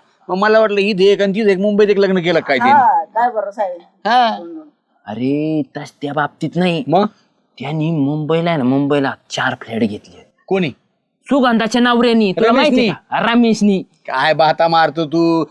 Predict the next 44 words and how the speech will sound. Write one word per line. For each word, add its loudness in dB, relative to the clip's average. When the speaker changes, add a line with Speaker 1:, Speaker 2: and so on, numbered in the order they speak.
Speaker 1:
अरे, 0
इथे -2
किराण्याचे -2
पैसे -2
द्यायला 2
नसतेच -4
महिन्याच्या 0
महिन्याला, 0
दोन 2
तीन 0
महिने 2
थब्बळच 0
मागावं 2
लागतात 0
पैसे, -2
आणि -6
तू 0
म्हणतो -6
चार -2
पाच -2
फ्लॅट -4
घेतले. -10
काय -4
Speaker 3:
चार 2
Speaker 1:
उगा -2
आपले? -4
Speaker 3:
काय, -2
काय? 2
तू -4
कस-, -8
कधी 2
मधी 2
प-, -4
फ्लॅटचे 0
फोटो 0
पाठवत 0
असतो 0
ना 0
सुगंधा, 0
आणि 0
ती 0
मला 0
दाखवत -2
असती, -4